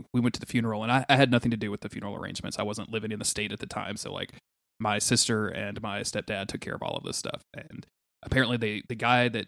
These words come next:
came up to speak and do, like, the, the, the, the whatever duties this is, like, he was a friend of my mom's and knew her real well, like, all of that stuff.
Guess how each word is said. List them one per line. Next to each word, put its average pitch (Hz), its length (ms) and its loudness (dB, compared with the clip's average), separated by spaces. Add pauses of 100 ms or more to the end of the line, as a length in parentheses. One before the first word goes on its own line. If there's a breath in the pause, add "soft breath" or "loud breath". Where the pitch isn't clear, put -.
(140)
came 147 180 8
up 139 120 8
to 135 80 0
speak 147 300 8
and 117 100 6
do, 127 440 8
like, 120 220 0 (140)
the, 117 320 -2
the, 117 100 -6 (120)
the, - 80 -4 (560)
the 131 100 4
whatever 127 400 6
duties 127 380 6
this 120 160 2
is, 123 240 2
like, 110 160 -2
he 123 80 0
was 113 120 -4
a 110 40 -6
friend 160 260 4
of 139 80 6
my 135 120 6
mom's 123 360 4
and 107 140 -6
knew 131 120 4
her 123 80 4
real 120 180 -2
well, 113 280 -2
like, 101 160 -6
all 117 140 0
of 110 60 -4
that 113 140 -4
stuff. 101 340 -8